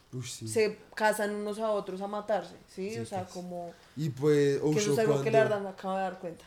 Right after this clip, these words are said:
Speaker 2: <laughs> O sea, como esa, ese paralelo entre el inicio y el final, porque algo que yo siempre pienso es que una vez vi un video que un man que también hace como reviews de películas, y el man decía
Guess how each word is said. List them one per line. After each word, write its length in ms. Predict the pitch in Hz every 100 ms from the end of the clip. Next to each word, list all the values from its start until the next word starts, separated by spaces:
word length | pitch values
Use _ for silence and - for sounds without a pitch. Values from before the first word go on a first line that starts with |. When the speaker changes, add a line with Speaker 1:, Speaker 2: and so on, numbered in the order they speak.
| -
Speaker 2:
<laughs> 140 | 190
O 60 | 277
sea, 140 | 262
como 220 | 220 220
esa, 200 | 208 208 185
ese 180 | 202 202
paralelo 540 | 208 202 208 202 190
entre 180 | 185 190
el 100 | 196
inicio 380 | 196 196 185 196
y 40 |
el 40 | 190
final, 220 | 247 311
porque 220 | 311 294
algo 240 | 262 233 220
que 200 | 285 285 - - - -
yo 120 | 202 220
siempre 340 | 220 214 220
pienso 340 | 214 240 247
es 80 | 277
que 80 | 247
una 140 | 214
vez 80 | 208
vi 80 | 196
un 100 | 214
video 520 | 208 214 214 214 208 214 113 - - _ _ _ _
que 100 | -
un 80 | 202
man 200 | 202 196
que 80 | 196
también 300 | 208 208 190
hace 180 | 185 190
como 340 | 196 196 196 196
reviews 480 | 208 202 190 185 180
de 100 | 185
películas, 540 | 196 190 185 226 370 403 - _ _ _ -
y 60 |
el 80 | 202
man 140 | 202 196
decía 560 | 185 202 208 190 196